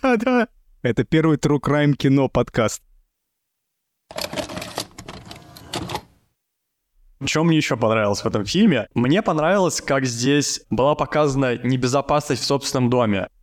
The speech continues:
Speaker 2: То есть они очень прикольно нарушают вот это правило «мой дом, моя крепость», потому что они делают это не на физическом уровне каком-то. То есть тут нет такого, что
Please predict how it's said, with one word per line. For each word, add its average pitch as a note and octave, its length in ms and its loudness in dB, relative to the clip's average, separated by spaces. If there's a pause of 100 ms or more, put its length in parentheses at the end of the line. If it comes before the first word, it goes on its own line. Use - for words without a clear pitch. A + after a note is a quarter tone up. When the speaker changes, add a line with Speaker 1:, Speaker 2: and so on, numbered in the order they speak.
(140)
Speaker 2:
То - 80 0
есть A#2+ 160 -2
они C#3+ 180 2
очень E3+ 240 0
прикольно D3 520 0
нарушают B2 500 0
вот - 120 -10
это A#2 100 0
правило A2+ 600 2
«мой B2+ 220 2
дом, A#2+ 240 0
моя A#2 240 2
крепость», C#3+ 580 -2 (260)
потому B2+ 320 0
что B2 140 -2
они C3 140 2
делают C3+ 380 0
это B2+ 180 0
не B2 100 4
на B2+ 120 2
физическом C3+ 580 -2
уровне A#2 280 2
каком-то. G2+ 480 -2 (140)
То - 80 0
есть - 100 -4
тут A2 120 -2
нет C#3+ 180 2
такого, A#2 320 2
что G#2+ 340 -4